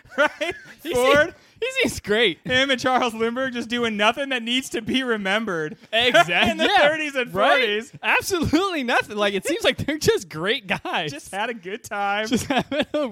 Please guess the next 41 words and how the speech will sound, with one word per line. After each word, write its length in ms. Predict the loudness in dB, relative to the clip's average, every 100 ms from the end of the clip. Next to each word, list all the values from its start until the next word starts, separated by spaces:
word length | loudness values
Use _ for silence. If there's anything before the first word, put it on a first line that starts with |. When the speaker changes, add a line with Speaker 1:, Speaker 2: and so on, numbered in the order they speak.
| -2
Speaker 2:
a 120 | -2
wild 600 | -2 -2 0 2 0 -4
time. 420 | -6 -6 -4 -2
Speaker 1:
Hanging 220 | -2 0
out, 200 | 2 0 0
holding 380 | -2 -2 -4
political 360 | -8 -8 -8 -8
beliefs 380 | -8 -8 -8 -8
that 120 | -4
I 140 | -4 -4
think 180 | -8 -8
we 140 | -6
are 160 | -6 -6
all 220 | -2 -2
comfortable 580 | -4 -12 -12 -14 -12 -12
with. 260 | -10 -12 -8
Speaker 2:
Absolutely. 880 | -2 -2 0 0 2 0 -2 -4 0
Speaker 1:
Walt 220 | 2 2
Disney, 360 | 2 -4 -4 -10
throw 200 | -4 -2
'em 100 | 0
on 180 | 0 -2
in 100 | -6
there. 120 | -2
Speaker 2:
Thomas 360 | 2 2 2 0
Edison. 360 | 0 2 2
Speaker 1:
Put 40 | 4
'em 120 | 4
on 200 | 4 2
in 200 | 0 2
there. 80 | 2
Speaker 2:
<laughs> 0 |
Speaker 1:
Put 220 | 4 4
all 160 | 4 2
these 160 | 2 0
Speaker 2:
Put 100 | 2
Speaker 1:
cats 200 | 2 2
Speaker 2:
all 60 | 0
Speaker 1:
in 60 |
Speaker 2:
those 100 | -2
Speaker 1:
there. 100 | 0